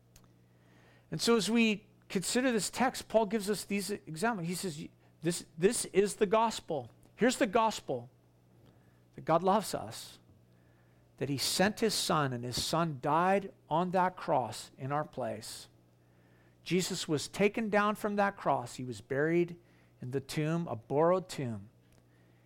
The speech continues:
And three days later, he was raised from the dead 'cause death could not hold him down. He, he was victorious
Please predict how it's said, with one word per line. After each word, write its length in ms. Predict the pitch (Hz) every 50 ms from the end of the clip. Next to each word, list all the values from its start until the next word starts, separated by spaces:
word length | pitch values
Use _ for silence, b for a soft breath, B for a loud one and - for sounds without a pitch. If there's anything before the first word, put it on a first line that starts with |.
| b b b b _
And 100 | - 117
three 240 | - - - 170 180
days 300 | 190 202 208 208 180 -
later, 440 | 160 139 131 123 120 107 110 117 - _ _ _ _ _ _ _ _ _ _ _ _ _ _ _ _ _ _ _ _ _ _ _ _ _ _ _
he 140 | - - 143
was 200 | 143 113 110 117
raised 300 | 127 131 139 143 - -
from 140 | 175 170
the 80 | 165 165
dead 340 | 131 - 135 120 117 110 -
'cause 220 | - - 107 98
death 340 | - - 135 131 135 - -
could 180 | - - 127 123
not 220 | 117 110 113 110
hold 300 | - - 131 127 131 123
him 160 | 135 143 135
down. 400 | 113 113 123 113 110 110 110 107
He, 180 | 104 104 113 110 b b b b b b b
he 140 | - 135
was 180 | 127 131 113 104
victorious 920 | 107 113 131 127 - - - - 156 143 143 151 156 160 165 160 - -